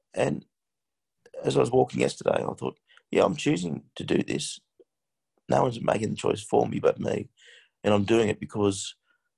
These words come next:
I see the benefits in it." And I do. I do. I've dropped a couple of kilos. I'm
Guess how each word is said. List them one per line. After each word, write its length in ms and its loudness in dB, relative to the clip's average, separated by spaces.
I 80 2
see 180 0
the 100 4
benefits 500 0
in 80 -8
it." 140 -10
And 140 4
I 120 6
do. 400 0
I 140 0
do. 400 -2
I've 220 -2
dropped 360 0
a 80 -4
couple 260 -4
of 60 -10
kilos. 720 2
I'm 320 -8